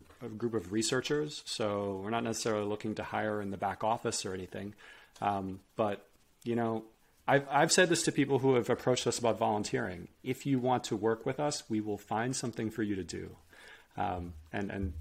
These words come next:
I think th-, we're such a mission-driven organization. Like, if there's a fit in terms of enthusiasm about what we're doing,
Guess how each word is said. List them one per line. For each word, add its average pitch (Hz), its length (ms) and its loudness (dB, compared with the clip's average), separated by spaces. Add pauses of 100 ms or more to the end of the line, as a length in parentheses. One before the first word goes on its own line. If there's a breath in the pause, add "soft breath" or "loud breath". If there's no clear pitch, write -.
(140)
I 117 80 -2
think 127 280 0
th-, - 180 -14
we're 143 240 6
such - 260 2
a 143 40 4
mission-driven 113 840 2
organization. 95 1040 -4
Like, 90 240 -6
if 127 180 0
there's 120 300 4
a 104 60 -2
fit - 460 -2
in 107 100 -4
terms 107 320 -4
of 98 80 -6
enthusiasm 107 680 -2
about 101 300 -2
what 104 100 -4
we're 101 100 -2
doing, 107 380 -4